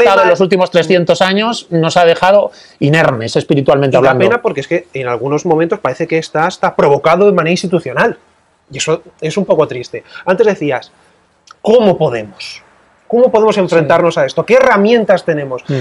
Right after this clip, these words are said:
Speaker 2: pues,
Speaker 1: Eh, cual-, evident-
Speaker 2: suelta la herramienta para que la escuchemos y lo sepa la gente del Aullido del Lobo.
Speaker 1: A ver, eh, esto lo hemos dicho muchas veces,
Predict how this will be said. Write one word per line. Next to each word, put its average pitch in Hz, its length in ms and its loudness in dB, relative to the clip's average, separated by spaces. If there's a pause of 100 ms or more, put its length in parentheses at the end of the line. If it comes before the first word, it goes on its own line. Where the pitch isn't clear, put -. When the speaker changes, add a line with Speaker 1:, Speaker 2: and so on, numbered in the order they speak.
Speaker 2:
pues, 147 240 4
Speaker 1:
Eh, 156 240 2 (160)
cual-, 170 240 4
evident- 190 180 0
Speaker 2:
suelta 214 400 4
la 208 80 4
herramienta 202 480 4
para 196 180 6
que 175 60 6
la 170 80 6
escuchemos 202 640 0
y 165 60 4
lo 151 100 4
sepa 175 300 2
la 156 80 4
gente 180 240 2
del 165 60 4
Aullido 143 240 4
del 123 100 4
Lobo. 113 260 0
Speaker 1:
A 147 100 -2
ver, 127 260 0
eh, 139 840 -2
esto 160 220 -6
lo 151 40 -2
hemos 139 120 -6
dicho 127 140 -12
muchas 117 220 -10
veces, 110 140 -16